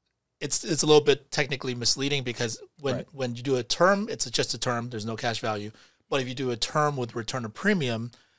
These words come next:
Speaker 1: then technically it's a guaranteed universal life policy.
Speaker 2: Mm-hmm.
Speaker 1: So, you know, the, the way that the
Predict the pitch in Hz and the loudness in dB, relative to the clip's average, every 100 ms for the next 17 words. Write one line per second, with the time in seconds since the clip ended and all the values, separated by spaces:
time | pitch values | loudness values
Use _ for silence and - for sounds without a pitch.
0 | _ - 113 160 160 147 139 131 117 - | _ -8 -2 0 0 -4 -6 -6 -6 -8
1 | 107 104 131 131 127 135 127 117 113 110 | -8 -4 -2 -2 -4 -6 -6 -6 -6 -4
2 | 113 - 110 117 110 - 98 95 - - | -4 -4 -4 -6 -6 -8 -8 -2 -4 -4
3 | - - 104 90 - - 123 113 110 _ | -18 -20 -20 -20 -14 -6 -4 -6 -10 _
4 | - 120 107 120 - 131 135 127 123 - | -12 -10 -6 -6 -6 -2 0 2 0 -4
5 | 123 120 | -8 -8